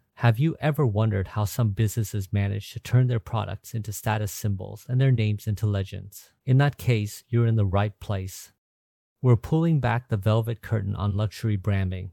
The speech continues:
offering examples, and dishing out tips for injecting a dash of luxury into your business venture.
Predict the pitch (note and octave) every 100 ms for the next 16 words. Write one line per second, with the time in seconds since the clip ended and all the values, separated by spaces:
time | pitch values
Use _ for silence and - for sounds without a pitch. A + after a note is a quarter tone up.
0 | _ A2+ A2+ - A2 G#2 F#2+ - G2+ F#2
1 | G2 F#2+ - - B2 A2+ D3 C3 D#3 C3+
2 | A#2+ - - G#2+ - - G2+ G2+ B2 A#2
3 | - B2 G#2 A#2 A#2 A#2 A#2+ A2+ A#2 -
4 | G#2+ G#2 G#2 - A2+ G2+ A2+ G2+ A2 G2+
5 | - G2 F#2 F#2 F2